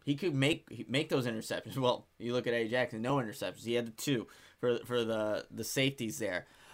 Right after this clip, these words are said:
But the consistent play, it reminded me a lot of what an Adrian Amos brought to the Bears defense, where you didn't have to worry about him. Sound tackler, consistent. He's not, um, a liability. And that's kinda what you wanted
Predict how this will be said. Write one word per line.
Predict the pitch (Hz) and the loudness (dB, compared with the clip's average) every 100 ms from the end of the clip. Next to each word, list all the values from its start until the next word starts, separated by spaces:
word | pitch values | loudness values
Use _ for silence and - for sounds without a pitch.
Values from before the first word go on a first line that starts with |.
| - | 6
But | 160 151 139 - _ _ - | 12 12 10 2 _ _ 0
the | 147 | 0
consistent | 143 143 - 190 - 160 | 2 -2 0 0 0 -2
play, | 139 208 156 | 0 6 8
it | 127 | 6
reminded | 127 135 180 220 | 4 4 4 4
me | 202 208 | 2 2
a | |
lot | 165 120 131 | 6 8 6
of | 156 151 - | 4 -4 -12
what | 123 117 | -4 -2
an | 123 | 0
Adrian | 117 120 147 | -2 0 0
Amos | 196 175 113 | 0 -2 -4
brought | - 104 90 _ | -2 -2 -2 _
to | - 113 | -6 -6
the | - | -2
Bears | 117 104 | -2 -2
defense, | - 107 98 101 95 - | -6 -8 -8 -8 -8 -6
where | 110 | -6
you | 101 | -6
didn't | 101 110 | -4 -4
have | 135 | -4
to | 190 | -2
worry | 147 | 0
about | 156 160 185 | 2 2 2
him. | 226 220 _ _ _ | 0 -6 _ _ _
Sound | - 113 101 104 | -6 -4 -2 0
tackler, | 139 185 202 220 214 214 _ | 4 4 4 2 2 -2 _
consistent. | - - - 196 - 208 196 - - | -10 -8 -2 -2 2 0 0 -4 -10
He's | - 147 143 | 2 4 8
not, | 156 156 151 - - - - | 10 10 10 2 -20 -8 4
um, | 131 135 131 | 8 10 8
a | 135 | 6
liability. | 139 147 165 135 180 202 - - - | 8 12 12 12 10 10 4 -8 -8
And | 117 | 0
that's | 123 156 - | 6 4 4
kinda | - 170 170 | 0 2 4
what | 135 170 175 | 6 4 4
you | 175 | -2
wanted | 113 135 165 147 | 2 2 4 0